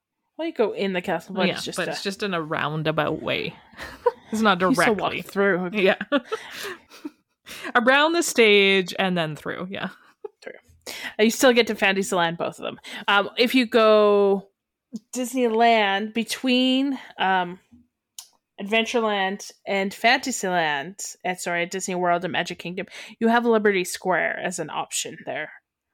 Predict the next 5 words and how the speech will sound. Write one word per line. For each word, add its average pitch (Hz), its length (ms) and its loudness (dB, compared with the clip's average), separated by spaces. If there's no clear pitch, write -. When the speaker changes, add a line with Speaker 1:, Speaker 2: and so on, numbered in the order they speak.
Speaker 1:
which - 260 -10
we 165 200 -8
don't - 280 -10
have. - 260 -14
In 185 320 -8